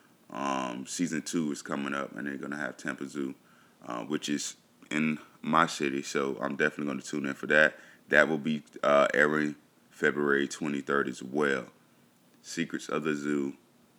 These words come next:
um, Tampa will be airing February twenty-third. Now, Jack Reacher.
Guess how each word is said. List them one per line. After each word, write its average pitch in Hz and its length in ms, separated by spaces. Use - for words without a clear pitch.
um, 64 480
Tampa 78 420
will 69 100
be 67 380
airing 69 440
February 62 420
twenty-third. - 540
Now, 90 400
Jack 107 380
Reacher. 90 680